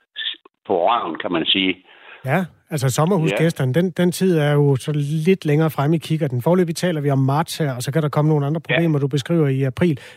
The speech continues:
Speaker 2: Lad os lige blive ved marts. Øh,
Speaker 1: Ja.
Speaker 2: hvad er, øh, situationen for dig? Altså, du har din bil på fast-, eller på Sjælland, ikke
Speaker 1: Ja,
Speaker 2: sandt?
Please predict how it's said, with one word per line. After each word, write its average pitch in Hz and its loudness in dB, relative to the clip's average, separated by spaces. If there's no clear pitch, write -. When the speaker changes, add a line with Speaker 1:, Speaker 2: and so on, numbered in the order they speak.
Speaker 2:
Lad - -4
os 143 -2
lige 208 2
blive 226 2
ved 226 4
marts. 143 -4
Øh, 143 0
Speaker 1:
Ja. 190 -2
Speaker 2:
hvad 175 2
er, 175 0
øh, 139 4
situationen 151 0
for 147 -4
dig? 135 -4
Altså, 147 0
du 190 2
har 190 4
din 170 0
bil 196 -2
på 147 -2
fast-, 175 -2
eller 139 0
på 151 -4
Sjælland, 165 -4
ikke 123 -4
Speaker 1:
Ja, - 0
Speaker 2:
sandt? 165 -8